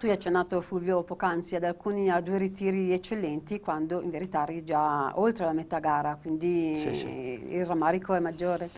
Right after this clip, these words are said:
Speaker 2: Sì, in particolare la Varedo Ultra Trail, eh, mi è costato molto, perché già l'anno scorso l'avevo provata, e stavo davanti, eh, proprio ero primo e ho dovuto cedere, perché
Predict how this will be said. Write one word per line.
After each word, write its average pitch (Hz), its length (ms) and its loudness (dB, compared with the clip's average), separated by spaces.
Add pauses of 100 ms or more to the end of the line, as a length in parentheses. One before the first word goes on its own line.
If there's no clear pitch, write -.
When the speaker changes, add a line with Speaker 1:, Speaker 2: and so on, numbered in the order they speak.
Speaker 2:
Sì, - 220 0
in 120 640 6
particolare 131 460 10
la 127 80 10
Varedo 127 320 8
Ultra 127 240 6
Trail, 143 340 4
eh, 123 420 10
mi 123 200 -2
è 123 160 2
costato 123 380 -2
molto, 139 260 2
perché 123 160 2
già 127 160 2
l'anno 127 180 2
scorso 123 600 -2
l'avevo 120 260 2
provata, 127 640 0 (120)
e 113 260 -2
stavo 113 260 0
davanti, 127 580 2 (680)
eh, 120 120 -8 (180)
proprio 120 420 0
ero 120 140 2
primo 139 520 0
e 113 380 0
ho - 20 0
dovuto 113 400 -4
cedere, 127 460 4
perché 123 720 4